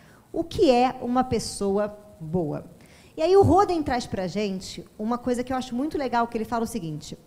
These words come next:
a pessoa, ela só pode ser uma pessoa boa quando ela tem uma experiência, ela tem uma experiência dentro dela, do conhecimento de Deus dentro dela, quando ela tem uma experiência com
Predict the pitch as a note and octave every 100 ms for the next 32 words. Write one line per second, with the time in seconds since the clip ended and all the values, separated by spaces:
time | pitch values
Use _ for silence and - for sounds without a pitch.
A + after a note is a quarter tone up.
0 | - - - - _ E4 - F4+ - -
1 | D#4 D#4+ B3+ F#3 D#3 D3+ - - - D#4+
2 | E4 E4+ D#4+ F4+ G4+ D#4 C#4+ - A#3 G#3+
3 | G3+ G3 - F3+ D3 G3 G#3 D#3+ - -
4 | - - D#4+ E4 E4 E4 G4 F#4 - -
5 | D#4 C4+ B3 B3 B3+ B3 - G3+ E3 D3+
6 | - - _ _ _ - _ _ _ _
7 | B3+ C4+ C4 C4+ C#4+ D#4 D4+ - A#3+ G3+
8 | G3+ - - - - - G3+ B3+ D#4 D4
9 | A#3 F#3 F#3+ F#3+ A#3+ A#3+ - - - -
10 | G3+ D#4+ E4 E4+ E4+ - C#4+ D#4+ F4 D#4
11 | C#4+ G#3+ C4+ C4 - D4 G#3+ G3+ - C#4+
12 | D#4 E4+ E4+ F4 F4 - D4+ A#3+ A#3+ C4
13 | B3+ - F#3 D#3+ - - - - _ _
14 | _ - D4 D#4+